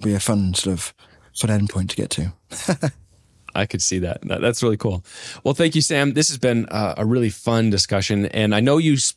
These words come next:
Speaker 2: recently spoke at the ElixirConf E U, uh, and when those videos come out, we'll make sure to share that.
Speaker 1: I'm also speaking at the, uh, F P conference. That's the one, it's in, same organizers. It's, um,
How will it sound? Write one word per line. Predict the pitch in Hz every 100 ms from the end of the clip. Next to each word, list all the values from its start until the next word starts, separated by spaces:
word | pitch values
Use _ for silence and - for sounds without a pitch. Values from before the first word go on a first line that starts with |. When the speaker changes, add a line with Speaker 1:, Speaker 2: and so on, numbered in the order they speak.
| -
Speaker 2:
recently | - 135 151 151
spoke | 139 - 139 143
at | 131
the | 123
ElixirConf | 123 - - 117 123
E |
U, | 117 113 135 147 _ _ -
uh, | - 104 90
and | - 110 107 101
when | 113 127
those | 123 117
videos | 101 123 127 -
come | 123 117
out, | 139
we'll | 120
make | 107 101
sure | - 113
to |
share | 95 - 117
that. | 107 117 104 - - -
Speaker 1:
I'm | 156 185
also | 208 220
speaking | - 202 180
at | 165
the, | 156 151
uh, | 147
F | 151 -
P | - 156 147
conference. | - 117 - 104 -
That's | - 117 127 -
the |
one, | 131 139
it's | 135 131
in, | 123
same | - 156 151 143
organizers. | 156 139 110 98 98 95
It's, | - -
um, | 120 110 104 104